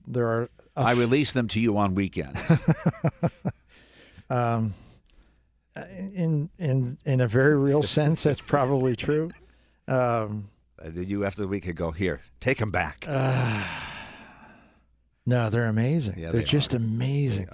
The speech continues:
Speaker 2: They are.
Speaker 1: Alyssa and I started a few weeks ago saying, uh,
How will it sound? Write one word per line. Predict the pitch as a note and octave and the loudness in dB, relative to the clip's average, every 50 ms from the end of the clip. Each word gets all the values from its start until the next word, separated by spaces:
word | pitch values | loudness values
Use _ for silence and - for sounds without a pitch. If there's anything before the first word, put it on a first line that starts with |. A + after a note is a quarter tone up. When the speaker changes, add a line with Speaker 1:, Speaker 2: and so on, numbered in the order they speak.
| - - - - - _ _ - | -16 -20 -20 -20 -20 _ _ -6
Speaker 2:
They | - A#2 | -2 0
are. | A2+ A2 | 0 2
Speaker 1:
Alyssa | C3+ D3 C#3+ - - D3+ C#3 C#3 - | 2 2 2 2 0 0 0 0 -2
and | C3+ B2 A#2+ B2 | 0 0 2 2
I | A#2+ B2 B2 | 0 0 0
started | A2+ - - - - B2 A#2 A#2 A#2+ A#2 A2+ | 0 -2 -2 0 2 2 2 2 2 2 0
a | G#2+ | 0
few | - - C3 B2 | 0 2 2 2
weeks | A#2+ B2 A#2 - - - | 4 2 0 0 -2 -4
ago | A#2 A#2 A#2 A2+ A2 | -2 0 0 0 0
saying, | G2 - - B2 A#2 A2+ A2 G#2+ G#2 - - - - _ _ _ - - | -2 -2 -2 0 2 2 2 2 0 -2 -6 -20 -20 _ _ _ -6 -2
uh, | A#2 A2+ A2 | 0 0 0